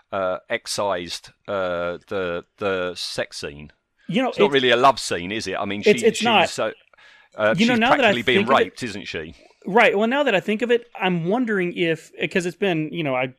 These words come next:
Speaker 2: it's been thirty years since then. Um, it's possible that that's what we saw. They didn't completely remove the sex, but did remove the nudity.
Speaker 1: Right.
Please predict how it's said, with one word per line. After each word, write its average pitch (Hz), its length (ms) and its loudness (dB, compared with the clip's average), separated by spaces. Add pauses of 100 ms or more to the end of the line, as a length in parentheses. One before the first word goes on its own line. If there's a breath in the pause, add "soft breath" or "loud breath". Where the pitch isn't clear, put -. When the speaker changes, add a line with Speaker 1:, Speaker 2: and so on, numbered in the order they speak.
Speaker 2:
it's 147 140 -8
been 160 140 -2
thirty 139 280 -2
years 131 280 -6
since 131 220 -8
then. 120 260 -8 (160)
Um, 127 340 -2 (640 loud breath)
it's 180 200 2
possible 208 500 -4
that 143 100 -6
that's 165 180 0
what 170 120 -6
we 165 80 -4
saw. 156 320 0
They 151 200 0
didn't 180 300 -4
completely 160 800 -6 (300)
remove 160 400 -4
the 147 80 -4
sex, 165 400 -4
but 143 160 -10
did 160 240 0
remove 160 320 -2
the 143 60 -4
nudity. 139 720 -4 (520)
Speaker 1:
Right. 82 400 -8